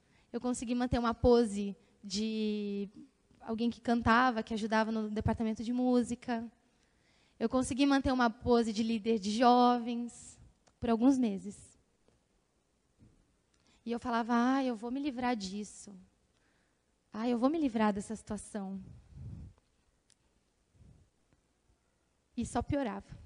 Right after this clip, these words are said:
E eu não contava pra ninguém. E foi ficando cada vez pior. E foi ficando cada vez mais intenso. Eu ia me envolvendo cada vez mais.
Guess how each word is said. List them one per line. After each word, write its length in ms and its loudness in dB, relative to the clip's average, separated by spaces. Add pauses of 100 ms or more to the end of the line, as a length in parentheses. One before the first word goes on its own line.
(1200)
E 60 0
eu 40 2
não 100 0
contava 340 -6
pra 140 0
ninguém. 360 -8 (1200)
E 40 -10
foi 140 -4
ficando 200 -6
cada 200 -4
vez 180 -4
pior. 420 -4 (1000)
E 80 -2
foi 80 -4
ficando 240 -6
cada 160 0
vez 160 0
mais 160 0
intenso. 600 -4
Eu 60 -2
ia 140 4
me 100 4
envolvendo 500 4
cada 200 6
vez 220 6
mais. 560 -6